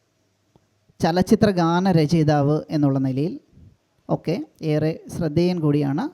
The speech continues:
ശ്രീ സുഗു മരുതത്തൂർ. അദ്ദേഹത്തിൻ്റെ പുസ്തക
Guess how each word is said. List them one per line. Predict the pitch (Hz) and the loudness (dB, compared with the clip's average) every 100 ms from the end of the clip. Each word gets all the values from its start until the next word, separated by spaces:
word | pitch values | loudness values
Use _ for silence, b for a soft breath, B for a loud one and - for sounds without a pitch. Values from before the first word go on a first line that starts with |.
| - | -8
ശ്രീ | - 143 - - | -4 -4 -4 -6
സുഗു | 143 131 156 - 151 | -6 0 0 0 -4
മരുതത്തൂർ. | 135 131 131 165 - - _ _ _ _ _ _ _ _ _ _ 160 | -4 -4 -2 0 -2 -6 _ _ _ _ _ _ _ _ _ _ -6
അദ്ദേഹത്തിൻ്റെ | 156 165 160 151 151 311 226 | -2 -2 -2 -4 -4 -8 -8
പുസ്തക | 165 - 160 175 | -8 -6 -6 -6